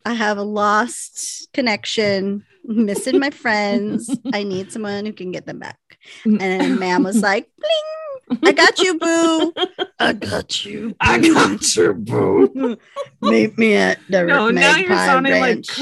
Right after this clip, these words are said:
Speaker 2: Cookie Monster. It's more of like
Speaker 1: <laughs> I have, like, two accents: Cookie Monster and a Jamaican
Speaker 2: <laughs>
Speaker 1: person.
Speaker 2: No, you
Speaker 1: That's
Speaker 2: don't.
Speaker 1: it.
Speaker 2: No, you don't.
Speaker 1: <laughs>
Speaker 2: You have one accent, Cookie Monster.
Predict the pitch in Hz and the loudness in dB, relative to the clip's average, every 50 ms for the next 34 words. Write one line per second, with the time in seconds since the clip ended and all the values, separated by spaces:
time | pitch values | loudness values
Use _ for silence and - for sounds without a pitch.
0 | 311 277 240 277 294 277 220 202 180 170 175 175 175 180 - - - 175 175 175 | -2 -2 -2 -4 -4 -2 0 0 0 -2 -2 -4 0 0 0 0 0 -2 -2 0
1 | 180 190 196 220 226 - - 196 180 196 202 202 190 190 190 175 147 - 233 240 | -2 -2 -2 -2 -4 -4 -2 0 0 2 0 0 0 -2 -2 -4 -8 -8 -4 0
2 | 240 233 254 262 262 - - 269 269 240 233 220 220 214 208 202 - _ _ _ | 2 6 6 6 6 4 0 0 0 0 0 0 0 0 0 0 -2 _ _ _
3 | - _ _ _ - 160 - - 330 311 294 247 220 220 226 - - 202 - 131 | -20 _ _ _ -20 -16 -6 -4 0 2 4 4 4 2 2 -2 -8 -8 -6 -6
4 | - 113 - - - - - 339 330 339 349 349 359 349 339 370 381 - 359 330 | -8 -10 -14 -18 -8 -2 -2 -2 0 0 0 2 4 4 4 4 4 2 2 4
5 | 330 330 - - 302 285 302 - 440 - 262 370 226 220 320 370 226 - 254 254 | 4 4 6 6 4 4 4 4 4 4 6 4 4 4 4 4 2 2 -2 -4
6 | - 208 190 185 185 - - 208 220 226 190 180 190 - _ 202 196 185 170 160 | -4 -6 -8 -8 -8 -6 -4 -2 -2 -2 -2 -4 -8 -10 _ -6 -2 0 0 2
7 | 165 233 226 - 170 170 220 208 - - - - 247 233 214 208 196 196 - 202 | 4 4 2 2 0 -2 0 0 -2 -2 2 4 6 8 8 8 8 6 6 4
8 | - 330 330 - - - - - - 247 494 - 392 359 185 - 285 294 277 247 | 6 6 4 4 6 6 4 4 6 4 4 6 8 8 8 8 6 4 4 4
9 | 277 302 285 254 202 185 196 226 220 - - 214 185 165 - - - 262 294 220 | 4 4 4 4 4 2 2 -2 -4 -6 -4 -4 -4 -4 -4 -2 2 4 4 6
10 | 247 254 202 180 185 214 240 - - 233 202 202 - | 6 6 4 4 4 0 -2 0 0 0 0 0 -4